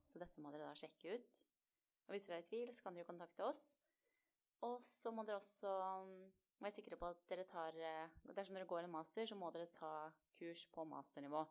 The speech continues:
Eh, går dere kurs på bachelor, så anbefaler vi også at dere tar da bachelorkurs i utlandet.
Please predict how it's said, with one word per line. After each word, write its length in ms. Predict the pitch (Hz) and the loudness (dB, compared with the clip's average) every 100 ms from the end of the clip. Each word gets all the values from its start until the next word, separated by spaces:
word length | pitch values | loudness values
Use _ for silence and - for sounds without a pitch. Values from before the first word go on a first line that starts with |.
| - _ _ _ _ _ _ | -6 _ _ _ _ _ _
Eh, 380 | 180 165 160 160 170 | -8 -8 -8 -10 -4
går 180 | 175 175 | -4 -2
dere 200 | 170 170 | -4 -4
kurs 220 | 180 170 | -8 -10
på 120 | 160 | -6
bachelor, 340 | 175 - 240 240 | -4 -2 0 4
så 80 | 185 | 2
anbefaler 320 | 135 - 156 | 2 0 -2
vi 60 | 143 | -2
også 80 | - | -8
at 80 | 151 | -8
dere 160 | 151 | -8
tar 160 | 151 143 | -4 -4
da 100 | 139 | -4
bachelorkurs 880 | 135 - - - - 143 139 - - | -6 -6 -6 -6 -10 -8 -6 -8 -8
i 280 | 156 147 156 | -6 -4 -4
utlandet. 380 | 147 139 131 | -4 -6 -4